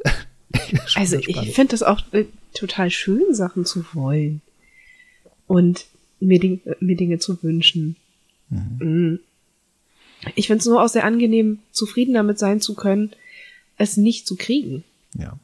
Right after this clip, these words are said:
Speaker 2: Das ist so ein bisschen, also Wünsche sind Tagträume und Tagträume sind schön und können Spaß machen.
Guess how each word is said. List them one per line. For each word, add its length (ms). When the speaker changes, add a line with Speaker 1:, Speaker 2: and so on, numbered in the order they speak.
Speaker 2:
Das 140
ist 120
so 80
ein 80
bisschen, 320
also 220
Wünsche 280
sind 220
Tagträume 680
und 160
Tagträume 420
sind 180
schön 340
und 100
können 200
Spaß 420
machen. 380